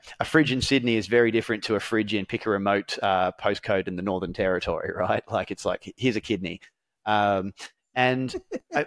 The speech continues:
I started thinking about just the unit economics of this, saying, this is a big problem, like, um, for, particularly for a country like Australia, where, y-, you know, you have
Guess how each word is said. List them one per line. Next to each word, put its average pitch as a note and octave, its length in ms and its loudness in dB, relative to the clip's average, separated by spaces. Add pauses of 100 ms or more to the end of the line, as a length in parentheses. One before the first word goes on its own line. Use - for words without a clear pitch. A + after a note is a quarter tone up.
I D#3 60 2
started A3+ 340 4
thinking D3+ 340 -2
about G2+ 360 2
just A2 200 -6
the G#2+ 100 -2
unit G#2+ 280 0
economics F#2+ 580 -4
of E2+ 80 -4
this, E2 260 -4
saying, G2 580 -2 (340)
this A3 140 0
is A4+ 100 8
a G#4 60 10 (100)
big - 140 -10
problem, F2+ 640 -2
like, F2+ 480 0
um, F2+ 340 0
for, - 80 -20
particularly A#2+ 420 -10
for G#2 60 -8
a F#2 140 -12
country F2+ 240 -12
like F2 200 -12
Australia, A2 560 -10
where, F2+ 380 -8 (560)
y-, A2 160 -20
you A#2 80 -14
know, G2+ 100 -10
you G2+ 540 -12
have G2 420 -8